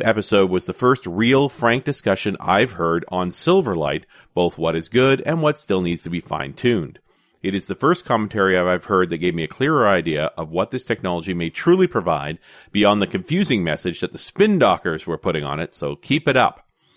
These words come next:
It sounds like Sean is not in favor of including data binding support in Silverlight.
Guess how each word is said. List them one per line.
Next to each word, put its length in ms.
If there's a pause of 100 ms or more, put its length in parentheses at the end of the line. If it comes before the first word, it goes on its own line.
(880)
It 140
sounds 480
like 180
Sean 420
is 220
not 380
in 160
favor 420
of 160
including 480
data 240
binding 400
support 440
in 80
Silverlight. 640